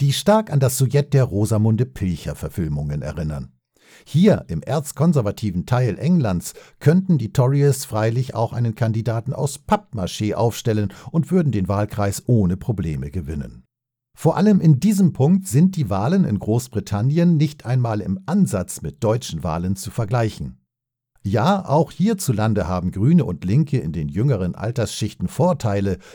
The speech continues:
während vor allem auf dem Lande alte Menschen oft die C D U wählen. Großbritannien ist jedoch wirklich zweigeteilt.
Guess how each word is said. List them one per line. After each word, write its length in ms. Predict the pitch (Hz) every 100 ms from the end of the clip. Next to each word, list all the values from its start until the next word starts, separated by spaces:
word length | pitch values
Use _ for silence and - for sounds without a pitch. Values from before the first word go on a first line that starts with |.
| -
während 360 | 147 147 151
vor 220 | - 127 -
allem 360 | 147 180 190
auf 260 | - 147 -
dem 180 | 127 120
Lande 500 | 123 175 151 120 -
alte 260 | 127 131
Menschen 400 | 135 127 127 139
oft 480 | - 101 - - -
die 180 | 104 101
C 180 | - 110
D 120 | 117
U 160 | 90 78
wählen. 400 | 73 67 65 62 - _ _ _
Großbritannien 840 | 113 135 - 143 135 170 196 190
ist 280 | 151 - 139
jedoch 280 | 135 135 -
wirklich 540 | 139 208 208 98 -
zweigeteilt. 880 | - 160 110 76 71 73 67 65 -